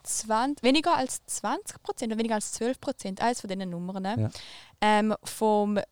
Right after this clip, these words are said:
Speaker 1: Agricultural Land in Amerika wird benutzt für Früchte und Gemüse.
Speaker 2: Mhm.
Speaker 1: Der Rest wird alles benutzt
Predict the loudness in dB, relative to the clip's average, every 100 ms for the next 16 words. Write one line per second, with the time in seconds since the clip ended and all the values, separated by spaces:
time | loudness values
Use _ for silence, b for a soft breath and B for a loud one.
0 | _ 0 0 0 -2 -2 -2 -2 -2 0
1 | 0 0 -2 0 0 0 -2 -4 -6 -4
2 | -4 0 -2 -2 -4 -4 -6 -8 -4 -2
3 | -2 -4 -6 -6 -4 -6 -8 -8 -10 -6
4 | -6 -6 -8 -10 -8 -6 -6 -8 -8 0
5 | 2 2 -2 -2 -2 -2 -4 -6 -6 -8
6 | -16